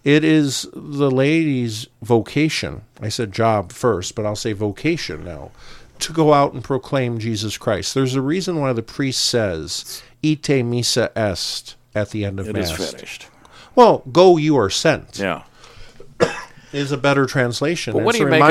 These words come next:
Speaker 2: the,
Speaker 1: reminder.
Speaker 2: what do you make of the laity? And I hear this, Colleen, I know you and I run into this all of the time. They say, "When is, when is the bishop going to do this?" Or when, how come the cardinals, the, or the priest, er, and I get that to a degree, but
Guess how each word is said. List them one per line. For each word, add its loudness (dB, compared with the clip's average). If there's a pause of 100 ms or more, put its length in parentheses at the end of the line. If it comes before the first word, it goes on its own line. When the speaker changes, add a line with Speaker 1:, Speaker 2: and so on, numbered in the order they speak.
Speaker 2:
the, 4
Speaker 1:
reminder. 4
Speaker 2:
what 2
do 0
you -2
make 0
of 0
the -2
laity? -2
And -8
I -8
hear -2
this, -6
Colleen, -4
I -10
know -8
you -8
and -10
I -10
run -8
into -4
this -6
all 0
of -10
the -12
time. -8
They -10
say, -12
"When -4
is, -4
when -6
is -4
the -6
bishop -6
going -10
to -10
do -12
this?" -14
Or -8
when, -10 (100)
how -4
come -8
the -6
cardinals, -6
the, -14 (140)
or -16
the -12
priest, -10
er, -16
and -12 (1400)
I -4
get -2
that -14
to -10
a -8
degree, -14 (180)
but -16